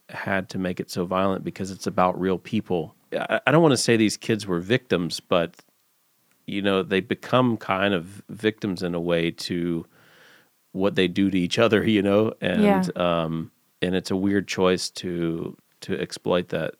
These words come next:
Speaker 1: Even the stuff on the stage, okay, he really did that, so showing him cutting and bleeding. But the suicide scene, I mean, this is just really like, ugh. I had to,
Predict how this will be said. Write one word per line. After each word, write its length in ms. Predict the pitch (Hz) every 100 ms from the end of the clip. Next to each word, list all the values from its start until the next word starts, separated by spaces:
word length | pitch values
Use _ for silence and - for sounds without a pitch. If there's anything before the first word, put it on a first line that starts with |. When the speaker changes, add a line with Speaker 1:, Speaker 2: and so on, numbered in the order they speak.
| _
Speaker 1:
Even 240 | 110 110
the 60 | 107
stuff 260 | - 104 101
on 60 |
the 80 | 90
stage, 500 | - - 104 117 113 -
okay, 600 | 95 - 98 104 104 101 - -
he 120 | - 107
really 240 | 107 98
did 240 | 90 104 98
that, 240 | 98 -
so 180 | - 92
showing 380 | - 98 95 92
him 120 | 82
cutting 460 | - 101 101 98 - - - _
and 140 | 98 92
bleeding. 500 | 101 101 101 98 95 _ _ _ _ _ _ _ -
But 120 | 92
the 60 | 90
suicide 640 | - 104 95 90 80 78
scene, 320 | - 82 82
I 60 | -
mean, 140 | 78
this 260 | 80 78 -
is 60 |
just 240 | - 87 -
really 300 | 90 80 82
like, 300 | 78 78 -
ugh. 180 | 82 - - - -
I 60 |
had 200 | 95 104 98
to, 240 | 87 85